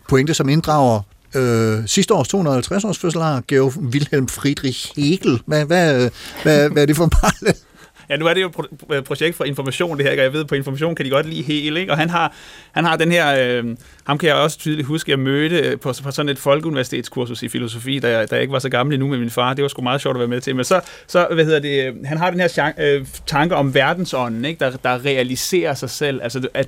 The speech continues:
Speaker 2: at verdensånden i sig selv har sådan en dannelsesproces, og, og i sidste ende, så er det så måske den, den preussiske stat, der for Hegel er ligesom endemålet. Det er sådan lidt mere, øh, lavpraktisk. Men, men, øh, hvis man,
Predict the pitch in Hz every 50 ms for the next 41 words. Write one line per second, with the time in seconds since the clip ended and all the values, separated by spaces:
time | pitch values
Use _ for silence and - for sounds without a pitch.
0 | - - - 139 - - 139 135 143 165 175 - 131 127 123 120 120 123 - -
1 | 156 147 131 120 135 131 127 - 131 127 120 117 - 120 123 131 143 - 135 -
2 | - - 123 - 113 113 113 - 113 110 - - - - - - - - 117 113
3 | - 160 147 - 143 143 - 147 143 143 139 151 143 135 131 - - 123 120 120
4 | 117 117 113 - - - - _ - 117 117 113 - 127 131 139 131 120 - 117
5 | - - 139 135 131 123 - 113 - 120 120 131 131 123 120 113 107 113 120 123
6 | 127 120 110 107 117 123 131 131 117 110 107 110 120 123 117 131 127 117 123 120
7 | 120 123 120 127 123 110 - - - - - - 117 113 110 107 110 117 123 139
8 | - - 123 - - 113 - 135 135 127 127 - - 131 - - - - 147 139
9 | 131 131 131 135 131 127 127 127 127 123 - 139 143 - 151 143 131 123